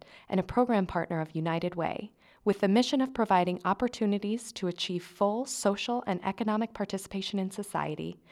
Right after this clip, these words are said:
with emphasis on the Hispanic population. To learn more about the topics discussed today, visit our website, united way G M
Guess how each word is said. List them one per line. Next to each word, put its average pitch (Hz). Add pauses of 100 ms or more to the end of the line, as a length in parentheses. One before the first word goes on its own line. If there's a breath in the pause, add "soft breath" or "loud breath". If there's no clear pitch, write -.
(160 soft breath)
with 190
emphasis 226
on 185
the 180
Hispanic 170
population. 160 (1160 loud breath)
To 220
learn 269
more 226
about 214
the 202
topics 190
discussed 180
today, 170 (420 loud breath)
visit 220
our 254
website, 175 (360)
united 214
way 208 (100)
G 214
M 185